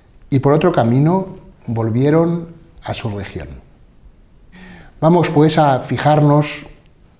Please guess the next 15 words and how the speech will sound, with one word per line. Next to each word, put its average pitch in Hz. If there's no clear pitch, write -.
por 110
la 107
brevedad 113
y 110
porque 104
no 110
tenemos 120
tiempo 120
para 123
más, 120
solo 147
en 151
el 117
segundo 107
punto, 85